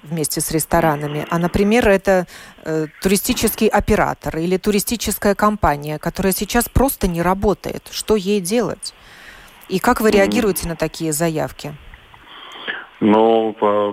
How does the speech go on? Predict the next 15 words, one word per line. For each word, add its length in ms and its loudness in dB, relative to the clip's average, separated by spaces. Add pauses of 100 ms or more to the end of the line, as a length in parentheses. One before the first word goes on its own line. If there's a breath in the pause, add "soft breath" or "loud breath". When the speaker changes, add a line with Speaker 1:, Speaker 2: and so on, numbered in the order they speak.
(100)
Speaker 2:
программе 500 -2
в 100 -8
данный 240 -2
момент 500 0
она 340 2
дискриминирует 840 0
только 800 0 (160)
несколько 540 -4
отраслей. 560 2
Это 580 0 (280)
торговля, 560 0
по-моему, 720 0
алкоголем 800 0
и 420 -4 (100)
там 300 -4